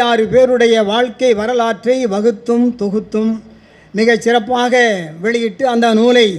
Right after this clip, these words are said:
பெற்றுக்கொண்டு சில மணித்துளிகள் பேசுகிற வாய்ப்பை எனக்கு அளித்திருக்கிறார்கள்.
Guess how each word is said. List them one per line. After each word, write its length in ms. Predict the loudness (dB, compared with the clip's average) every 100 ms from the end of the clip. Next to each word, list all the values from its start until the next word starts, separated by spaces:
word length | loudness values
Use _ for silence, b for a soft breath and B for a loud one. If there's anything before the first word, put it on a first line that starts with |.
| -12 b b b -2
பெற்றுக்கொண்டு 640 | -2 -2 -2 2 2 2 0 -4 -16 -20 _ b b b -18
சில 260 | -8 -2
மணித்துளிகள் 720 | 0 2 0 0 0 2 0 -2
பேசுகிற 500 | -2 -2 0 0 0
வாய்ப்பை 440 | -2 -4 0 0 0 -4 -10
எனக்கு 300 | -6 -4 -2 0
அளித்திருக்கிறார்கள். 880 | 0 -2 -6 -10 -6 -6 -6 -12